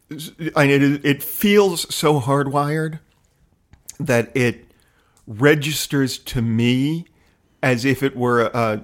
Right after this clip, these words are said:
a, um, not just a, a predilection,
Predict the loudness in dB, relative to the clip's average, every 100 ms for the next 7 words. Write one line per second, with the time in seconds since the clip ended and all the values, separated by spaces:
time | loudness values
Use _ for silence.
0 | -4 -2 -2 -2 -4 -6 -18 _ _ _
1 | _ -16 -14 -10 -6 -4 -4 -6 -10 _
2 | _ -2 2 4 2 0 0 0 2 0
3 | 0 0 -2 0 0 -2 _ -2 0 2
4 | 2 0 0 -2 0 -2